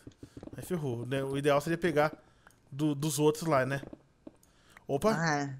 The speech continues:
Speaker 2: Muito
Speaker 1: Opa.
Speaker 2: longe.
Speaker 1: Ai, topaz, velho. Topaz, periódico vai ser complicado agora.
Speaker 2: Edu,
Speaker 1: A-
Speaker 2: eu tenho cinco periódicos, tá?
Speaker 1: Cinco? A gente precisa de sete. Se a gente
Speaker 2: Ó,
Speaker 1: tiver
Speaker 2: já,
Speaker 1: sete
Speaker 2: já ajuda.
Speaker 1: Ó, já, nossa, mano, é muito fácil minerar com esses negócios, Safra, sério.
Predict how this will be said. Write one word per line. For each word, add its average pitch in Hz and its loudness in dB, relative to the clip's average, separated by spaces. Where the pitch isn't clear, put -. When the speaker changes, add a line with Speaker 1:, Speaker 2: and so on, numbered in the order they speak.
Speaker 2:
Muito 135 0
Speaker 1:
Opa. 214 2
Speaker 2:
longe. - -4
Speaker 1:
Ai, 143 0
topaz, 156 4
velho. 127 2
Topaz, 170 0
periódico 175 4
vai - -6
ser 175 -2
complicado 196 4
agora. 180 8
Speaker 2:
Edu, 196 10
Speaker 1:
A- - 8
Speaker 2:
eu 180 8
tenho 190 6
cinco 240 6
periódicos, 175 8
tá? 180 0
Speaker 1:
Cinco? 190 0
A 139 2
gente 151 0
precisa 143 -6
de - 2
sete. 147 6
Se - -8
a - -
gente - -2
Speaker 2:
Ó, 139 2
Speaker 1:
tiver 131 6
Speaker 2:
já, 131 6
Speaker 1:
sete 131 6
Speaker 2:
já 143 2
ajuda. 156 4
Speaker 1:
Ó, 139 0
já, - -6
nossa, 165 -6
mano, 220 2
é 156 -4
muito 208 2
fácil - 4
minerar 196 6
com - -10
esses 151 -10
negócios, 175 2
Safra, 113 -4
sério. 127 0